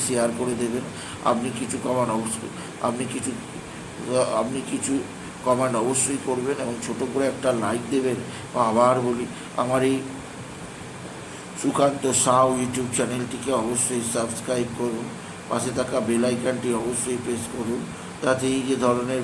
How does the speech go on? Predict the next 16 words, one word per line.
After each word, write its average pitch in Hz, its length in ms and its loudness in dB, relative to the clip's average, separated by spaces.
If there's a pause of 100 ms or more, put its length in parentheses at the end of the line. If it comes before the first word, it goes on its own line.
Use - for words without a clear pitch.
ভিডিওগুলো 120 520 2
আমি 123 160 0
আপলোড 113 460 -2
করছি 127 320 -4 (520)
তার 123 260 4
নোটিফিকেশান 123 680 0 (140)
প্রথম 120 300 -2 (120)
আমার 113 300 0
কাছে 113 180 -4 (100)
গিয়ে 113 180 -2
পৌঁছায়। 90 520 -6 (480)
এটুকু 120 380 0
জানিয়ে 120 320 2 (360)
ভিডিওটি 120 360 2
শেষ 123 220 0
করলাম। 120 340 0